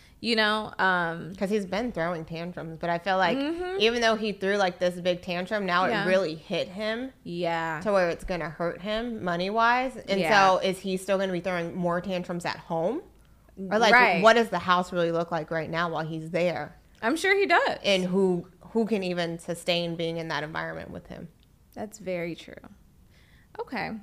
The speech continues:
Speaker 1: Yeah.
Speaker 2: Because I feel like they co-parent pretty good.
Speaker 1: Mm-hmm.
Speaker 2: And she, like, lets him take them to school and do
Speaker 1: Yeah.
Speaker 2: all this stuff and try to, you know, be as open to everything. But now, like,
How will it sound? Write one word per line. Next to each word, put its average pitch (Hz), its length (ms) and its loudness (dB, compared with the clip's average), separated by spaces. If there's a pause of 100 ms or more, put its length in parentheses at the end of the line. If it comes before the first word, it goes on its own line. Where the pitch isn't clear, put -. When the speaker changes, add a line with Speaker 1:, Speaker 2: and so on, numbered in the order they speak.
(120)
Speaker 1:
Yeah. 180 220 -2
Speaker 2:
Because 240 220 6
I 220 120 4
feel 254 160 0
like 247 180 0
they 208 200 -2
co-parent 208 680 -4
pretty 185 300 -6
good. 175 340 -4 (180)
Speaker 1:
Mm-hmm. 277 380 -2 (160)
Speaker 2:
And 180 180 -2
she, 196 140 -2
like, 175 180 2
lets 170 320 -2
him 180 160 -6
take 170 220 -6
them 180 160 -8
to 180 60 -8
school 285 460 0
and 185 180 -2
do 208 80 2
Speaker 1:
Yeah. 190 160 6
Speaker 2:
all 180 60 4
this 285 160 0
stuff 269 420 4
and 190 160 -2
try 190 200 4
to, 185 60 -2
you 208 140 -4
know, 180 180 0
be 185 260 0
as 175 300 2
open 185 360 -2
to 185 140 -4
everything. 196 440 -4
But 165 140 -4
now, 165 340 -4
like, 139 260 -6